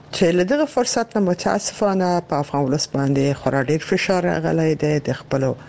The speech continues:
ډیر ابتدایي حقونو څخه محروم دی، اقتصادي وضعیت فوق العاده خرابه دی. افغانستان کې د کار زمینه نشته ده، قیمتي خپل اوج ته رسیدلی او خلک له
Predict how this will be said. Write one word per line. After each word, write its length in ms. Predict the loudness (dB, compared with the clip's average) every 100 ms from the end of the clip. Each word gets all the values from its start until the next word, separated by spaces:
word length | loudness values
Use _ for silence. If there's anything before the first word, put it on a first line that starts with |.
| -2
ډیر 140 | 0
ابتدایي 360 | 0 0 0 2
حقونو 440 | 0 -2 -2 0
څخه 240 | -2 -2 0 0
محروم 420 | 2 2 2 2
دی، 160 | 2 2
اقتصادي 480 | 0 -2 -4 -4 0 0
وضعیت 240 | 0 0 -2
فوق 380 | 0 -2 0
العاده 380 | 0 0 0 -2
خرابه 640 | -4 -4 0 2 2 0
دی. 320 | 0 0 0 -2 -10 -8
افغانستان 720 | -6 -2 -2 0 0 0 0 0
کې 80 | 0
د 120 | 0 0
کار 140 | 0 2
زمینه 440 | 2 2 2 2
نشته 460 | 2 2 2 0 0
ده، 120 | 0
قیمتي 560 | -2 -4 -2 -4 -4
خپل 240 | -6 -2 -2 0 0
اوج 240 | 2 0
ته 120 | -2
رسیدلی 720 | 0 0 0 0 -2 0 0 -2 -12 -18 -18 -4
او 60 | -4
خلک 520 | 0 0 2 0 0
له 320 | 0 2 0